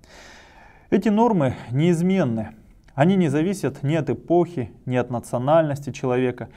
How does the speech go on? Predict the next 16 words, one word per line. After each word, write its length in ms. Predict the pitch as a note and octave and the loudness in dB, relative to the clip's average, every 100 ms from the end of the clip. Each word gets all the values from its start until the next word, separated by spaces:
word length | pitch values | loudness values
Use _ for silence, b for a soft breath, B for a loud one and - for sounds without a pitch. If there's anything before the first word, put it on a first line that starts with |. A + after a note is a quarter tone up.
| B | B
ни 80 | C3 | -4
от 100 | B2+ | -4
каких-то 440 | - C#3 F3+ - B2 | -4 -6 -6 -4 -4
других 440 | A#2+ A#2 C#3+ D3 | -2 -2 -2 -4
факторов. 520 | - C3 A#2+ - G#2 - - - - B B B B B B | 0 0 0 -4 -12 -14 -20 -20 -20 B B B B B B
Нравственные 540 | C#3 - - C3+ C3 | 4 4 2 -2 -2
правила 420 | C3 E3+ F3 C3+ | 2 4 4 4
Василия 420 | B2+ B2+ D#3 C#3 | 2 0 0 2
Великого 440 | B2 C#3+ F#3 D3 B2+ | 2 2 0 0 0
показывают, 800 | D3 C#3+ F#3 F3 B2+ A2+ A2 - | 0 0 2 2 2 -2 -4 -8
что 480 | - - - F#3+ - | -20 -10 2 2 4
обязательно 800 | C3+ A#2+ B2 A2+ D#3+ D#3+ A#2 G#2+ | 0 -2 -2 0 0 0 -4 -6
требуется 640 | G#2+ B2+ E3+ C#3+ A2 - A#2 | -4 -2 0 0 -4 -6 -10
от 240 | - G2+ | -10 -10
всякого 480 | - - D#3 C3 A2 | -8 -4 -2 -2 -6
христианина. 720 | - A#2+ - C3 C3 A2+ G2+ | -6 -8 -4 -4 -4 -6 -10